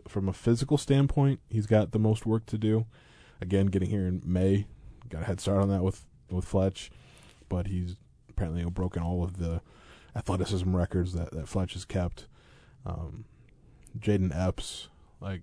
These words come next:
Brad Underwood can't stop, like, talking about his ability as a scorer, and, like,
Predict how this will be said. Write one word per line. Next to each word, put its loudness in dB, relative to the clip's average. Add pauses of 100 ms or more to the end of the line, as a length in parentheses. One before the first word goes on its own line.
(160)
Brad 0
Underwood -2
can't -2 (220)
stop, 0
like, 2 (720)
talking 0
about 2
his 2
ability 6
as 8
a 4
scorer, 6 (100)
and, -2
like, -2